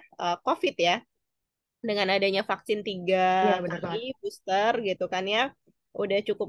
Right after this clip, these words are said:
Speaker 1: meluas, eh, kasus juga mulai turun walaupun akhir tahun ini mulai banyak, tapi setidaknya, eh, variannya bukan varian yang cukup, eh, parah yang seperti di dua ribu dua satu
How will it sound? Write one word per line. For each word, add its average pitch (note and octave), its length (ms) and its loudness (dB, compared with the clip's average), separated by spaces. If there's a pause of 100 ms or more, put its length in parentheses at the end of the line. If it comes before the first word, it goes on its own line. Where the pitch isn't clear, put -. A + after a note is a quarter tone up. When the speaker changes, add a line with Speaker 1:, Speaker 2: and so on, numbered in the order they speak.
(100)
Speaker 1:
meluas, G3 480 0 (160)
eh, F#3+ 320 -2
kasus A3 240 -6 (100)
juga F#3+ 160 0 (100)
mulai F3+ 240 0
turun F#3 280 -2
walaupun F#3+ 260 -4
akhir G3+ 240 -10
tahun F3 220 -6
ini F#3 100 -4
mulai E3+ 240 -4
banyak, F3 320 -4
tapi B3+ 320 -6
setidaknya, A#3 680 -4 (460)
eh, G#3+ 180 -4
variannya G#3+ 480 0
bukan A3 220 0 (100)
varian G3 440 2
yang G3 160 -4
cukup, G3 200 -6 (260)
eh, F#3+ 240 0 (120)
parah A3 280 0 (160)
yang F3+ 120 -2 (160)
seperti F#3 400 -8
di F3+ 120 0
dua F3+ 160 2
ribu F3 220 -4
dua F3 160 -2
satu E3 260 -4